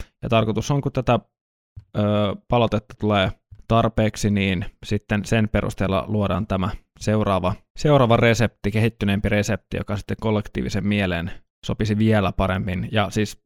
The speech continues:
kollektiivisen kieleen ehkä vielä paremmin. Ja tosiaan kyseessä on tämmönen Jenkkisessio ipa, humaloitu Simcoolla,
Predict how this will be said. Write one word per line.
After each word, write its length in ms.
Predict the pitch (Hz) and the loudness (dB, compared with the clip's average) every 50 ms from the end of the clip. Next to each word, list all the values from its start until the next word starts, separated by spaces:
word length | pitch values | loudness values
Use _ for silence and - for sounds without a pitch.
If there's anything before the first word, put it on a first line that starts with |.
| - | -4
kollektiivisen 520 | - 110 107 107 - - 107 104 110 110 - | -2 0 0 -2 -2 -2 -2 0 0 0 0
kieleen 480 | - 123 113 101 92 85 85 92 92 | 2 2 4 4 2 0 -2 -4 -4
ehkä 320 | 98 98 104 - - 104 101 - - _ _ _ _ - | -4 -4 -4 -4 -4 -6 -6 -6 -8 _ _ _ _ -2
vielä 240 | 120 123 123 120 113 | 0 0 2 2 0
paremmin. 500 | - 123 117 113 110 104 101 98 101 104 | 0 0 2 2 2 2 2 0 0 0
Ja 200 | 104 104 104 104 110 - _ _ _ _ _ _ _ - | 0 0 -2 -2 -4 -8 _ _ _ _ _ _ _ -6
tosiaan 440 | - 107 101 117 104 98 95 98 101 - _ _ - - _ - | -4 -2 0 0 0 0 0 -2 -4 -8 _ _ -20 -14 _ -4
kyseessä 360 | 127 117 127 110 - - 107 | 0 0 0 0 0 -2 -2
on 180 | 104 104 104 - | -2 -2 -2 0
tämmönen 440 | 120 113 110 110 107 104 107 110 - _ _ _ _ - - - - | 0 0 0 2 0 0 -2 -4 -8 _ _ _ _ -20 -10 -2 0
Jenkkisessio 720 | 139 151 147 - - 117 - 139 131 120 - - 104 104 - | 2 2 2 0 0 -2 0 2 0 0 0 0 -2 -2 -2
ipa, 340 | - 147 - - - - 107 - - _ _ _ _ - | -2 -2 -2 0 0 -2 -2 -2 -8 _ _ _ _ -4
humaloitu 360 | 120 123 117 110 107 101 107 104 | 0 2 2 2 2 2 0 0
Simcoolla, 600 | - 123 117 110 107 110 104 101 101 101 98 | 0 0 0 0 0 0 0 2 2 2 0